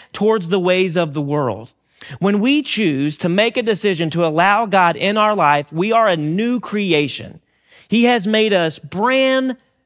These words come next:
new. And because of that, the Holy Spirit now has space to live in our life. But for the Holy Spirit to continue to work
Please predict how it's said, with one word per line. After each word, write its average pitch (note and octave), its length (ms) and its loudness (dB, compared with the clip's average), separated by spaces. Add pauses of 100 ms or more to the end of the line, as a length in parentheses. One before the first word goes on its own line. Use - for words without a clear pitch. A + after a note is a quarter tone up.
(160)
new. D3+ 500 -2 (1500)
And G3+ 140 0
because A#3 400 0
of G#3+ 140 2
that, E3+ 480 2 (180)
the F#3+ 120 2
Holy B3 280 0
Spirit G#3+ 460 -2
now A#3 220 2
has A3 280 2
space A3+ 460 0
to G3 160 -4
live F3+ 240 0
in D#3+ 100 0
our C#3+ 160 0
life. A#2+ 420 -4 (600)
But G#3+ 140 4
for A3+ 160 2
the G#3 80 4
Holy C4 300 2
Spirit B3 400 -2
to G#3+ 60 -4
continue G#3+ 460 -2
to F3 140 -2
work G3+ 460 0